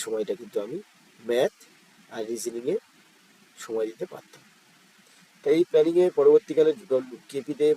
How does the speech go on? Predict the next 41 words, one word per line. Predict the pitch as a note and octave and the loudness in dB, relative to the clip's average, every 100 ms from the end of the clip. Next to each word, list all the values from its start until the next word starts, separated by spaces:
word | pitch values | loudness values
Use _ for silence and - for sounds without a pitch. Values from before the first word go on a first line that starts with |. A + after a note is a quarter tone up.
| C3+ | 2
দেবে, | C3+ C#3 C#3+ | 0 2 2
ডব্লিউপি | B2 A#2+ C3 B2 B2+ | 2 -2 -2 -12 -10
সামনে | A#2 A#2+ A#2 | -6 -6 -8
আছে, | - D3 _ _ _ - C#3 | -12 -18 _ _ _ -8 -6
এই | D3 | -4
পরিকল্পনাটা | C3 C3 B2+ C3 G#2+ | -4 -2 -2 -4 0
বেস্ট। | B2+ A#2 - - _ - | 2 2 -4 -14 _ -14
এইভাবে | B2 B2 B2+ | -10 -6 -4
পড়াশোনা | B2 B2 A#2+ C3 | -2 -2 -2 -6
করে | A#2+ | -6
জিকে | B2 C#3 - | -6 -8 -6
কঠিন | C3 C#3+ | -6 -6
হোক | C#3 C3 | -8 -6
আর | A2+ | -2
যাই | A#2+ G#2 | -2 -4
হোক, | - _ _ _ _ _ _ _ | -8 _ _ _ _ _ _ _
জিকে | - D3+ | -4 0
কেমন | C3+ C3 C#3+ | 0 2 2
এসছে, | C#3+ - - | 2 0 -4
কঠিন | C3+ C3+ C#3+ | -6 -4 -4
এসছে | - C3+ | -4 -4
না, | A#2+ A2+ | -4 -2
তার | B2+ | -2
একটা | B2+ | -2
অ্যানালাইজ, | A#2+ A#2+ B2 C3 G#2+ | -2 -2 -2 -4 -6
আমি | A#2+ | -4
অ্যানালাইজ | A#2+ A#2 A#2+ B2 - _ - - - | -4 -2 -4 -4 -14 _ -20 -20 -8
করবো। | B2+ B2 E3+ - _ _ _ - _ _ _ _ _ B2 | -6 -4 -4 -6 _ _ _ -20 _ _ _ _ _ -4
আমি | A#2+ A#2 | -2 -4
যে | A2 | -10
জিকেতে | A#2 - A#2+ A#2+ | -12 -8 -6 -4
না | A2+ B2 C3 | -2 -2 -4
পড়ে | C3 C#3+ B2 | 2 2 2
গিয়েও | B2+ D3+ B2+ G2 _ A#2+ G#2+ | 0 4 4 0 _ -8 -4
অজানা | A#2 B2+ B2 | -2 -2 -4
জিকেও | A#2+ A2+ C#3+ A2+ | -6 -6 -6 -6
করা | D#2+ C#2+ | -12 -14
যায়, | - _ _ _ - | -20 _ _ _ -10
সেটাও | B2 C3 A#2+ | 0 0 0
করবো। | A#2+ D#3 F3+ _ - - _ - | -6 -8 -10 _ -20 -20 _ -8
কাট | B2 | -4